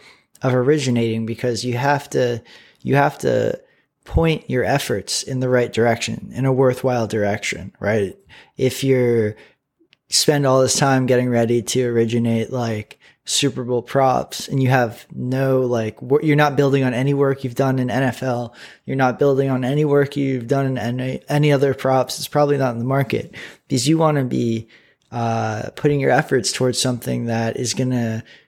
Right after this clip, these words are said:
show you more consistent returns, more consistent opportunities to bet, to learn, to improve, and get to that point where you're doing a good job at the market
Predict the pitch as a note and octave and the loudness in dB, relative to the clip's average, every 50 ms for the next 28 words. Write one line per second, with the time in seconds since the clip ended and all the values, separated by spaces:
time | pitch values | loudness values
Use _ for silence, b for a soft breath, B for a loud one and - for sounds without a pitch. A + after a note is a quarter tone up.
0 | B B _ _ - - - - - - C#3+ C#3 C3 C3 B2+ A#2+ B2 B2 A#2+ A#2+ | B B _ _ -6 -2 0 2 2 4 4 4 4 4 2 2 2 2 2 2
1 | A#2 A2+ G#2+ A#2 C3 D3 D3 C#3+ - - C#3 C3 - D3 C3+ - - A#2 A#2+ B2 | 2 0 0 2 2 4 4 4 2 0 -2 0 0 0 0 0 -2 -4 -4 -6
2 | - - C3 B2+ B2+ B2 A#2+ - - C#3+ C#3+ C3+ - C#3 B2 - C3+ B2 - C3 | -4 -4 -2 0 0 0 0 0 2 2 2 2 0 0 0 0 0 0 0 0
3 | B2+ A#2+ A#2+ A#2+ C3+ - - C3 B2+ B2+ A#2+ - - A#2+ A2 B2+ B2+ B2+ B2 A2+ | 0 -2 -2 -2 -4 -4 -2 -2 -2 -2 -2 -2 -2 -2 0 2 2 2 2 0
4 | - - - B2+ B2 A#2 A#2+ A#2+ A#2 A#2 A#2 A2+ - A#2+ A2+ G#2+ G#2+ - - B2+ | -4 -4 -4 -4 -2 0 0 0 0 0 0 -2 -4 -4 -6 -6 -6 -4 -2 0
5 | A#2 A2+ A2 G#2+ G#2+ G2+ - - B B B B B B _ - - B2+ B2 A#2+ | 2 2 2 2 0 -2 -8 -14 B B B B B B _ -2 0 2 4 4
6 | A#2 A2+ A2+ G#2+ C3+ B2 - - A#2+ A2+ G2 - - B2+ B2 A#2 - A2+ B2+ B2 | 4 2 2 2 0 0 0 0 -2 -2 -2 -4 -6 -6 -6 -6 -6 -4 -2 -2
7 | A#2 A#2 A#2 A2+ A2 G#2+ G#2+ G2+ B B B B B B B _ _ - _ - | 0 2 2 2 2 2 0 -2 B B B B B B B _ _ -18 _ 0
8 | - C3+ C3+ C3 B2+ B2 A#2+ A#2+ A2+ A2 A#2 A#2 A#2 A#2 A2+ A2+ G#2+ G2+ G#2+ G#2+ | 2 4 4 4 4 2 2 0 0 0 2 4 4 4 4 4 2 0 -4 -2
9 | - B2 A#2+ A2 G2 - B2 A#2 A#2 A2+ A2 A2 G2+ G#2+ A2+ A2 - A#2 A2+ A2+ | 0 2 2 2 0 0 2 2 4 4 2 2 2 0 -2 0 -2 -4 -2 -2
10 | A2 G#2+ G#2+ G#2+ - A2+ A2+ A2 G#2 - | -2 -4 -4 -6 -6 -6 -6 -6 -6 -8